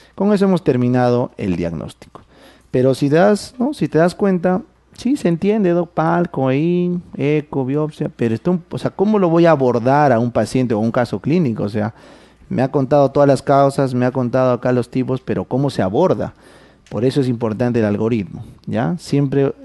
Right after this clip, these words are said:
el algoritmo, cuando tiene muchos diferenciales, les ayuda un montón. Entonces, viene a tu consulta o en tu pregunta de examen una mujer que está sangrando. Primera pregunta, ¿será del útero, será del recto, será de la uretra? Porque hay gastro, hay uro, hay gineco, hay un montón de capítulos, ¿no? Entonces,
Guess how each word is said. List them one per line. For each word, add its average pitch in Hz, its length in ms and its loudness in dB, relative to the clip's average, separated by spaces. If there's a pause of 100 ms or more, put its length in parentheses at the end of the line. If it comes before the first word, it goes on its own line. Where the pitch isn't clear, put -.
el 113 140 -2
algoritmo, 123 680 -2
cuando 104 220 -6
tiene 131 200 -2
muchos 135 300 -2
diferenciales, 120 600 0
les 104 180 -2
ayuda 107 280 0
un 104 60 -4
montón. 98 280 -8 (760)
Entonces, 123 280 -4
viene 185 200 6
a 190 100 0
tu 170 100 -2
consulta 170 640 2
o 123 140 0
en 120 80 0
tu 127 120 -4
pregunta 165 400 2
de 165 80 6
examen 175 380 2
una 175 200 2
mujer 165 300 2
que 170 100 0
está 165 200 2
sangrando. 156 760 2 (420)
Primera 151 400 2
pregunta, 113 640 0 (180)
¿será 113 320 -2
del 180 160 4
útero, 226 480 2
será 110 380 0
del 170 160 0
recto, 208 480 0
será 131 260 2
de 131 100 4
la 123 80 4
uretra? 107 400 -2
Porque 107 200 -4
hay 117 100 2
gastro, 131 400 0
hay 123 140 2
uro, 143 240 4
hay 127 120 4 (140)
gineco, 135 420 0
hay 123 60 2
un 135 80 0
montón 139 200 -2
de 131 40 -2
capítulos, 135 440 -4
¿no? 190 120 -4
Entonces, 107 320 -6